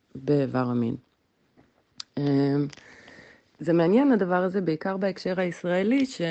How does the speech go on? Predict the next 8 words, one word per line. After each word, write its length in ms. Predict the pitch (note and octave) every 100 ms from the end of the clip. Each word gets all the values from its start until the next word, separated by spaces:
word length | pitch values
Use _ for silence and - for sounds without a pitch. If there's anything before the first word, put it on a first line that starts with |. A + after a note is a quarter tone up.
| E3 D#3+ D#3+
שבו, 520 | - D3+ D#3+ E3 E3+
אה, 460 | E3 D#3 D3+ D3 C#3 C#3+ _ _ _ _ _ _ -
כמעט 240 | E3+ D#3+
כולם 360 | - D#3+ D3+ D3+
עברו, 400 | C#3+ D3+ D3 C#3+
אה, 220 | C#3 C3+
ברית 280 | C3+ D3 -
מילה, 320 | D3+ D3+ B2+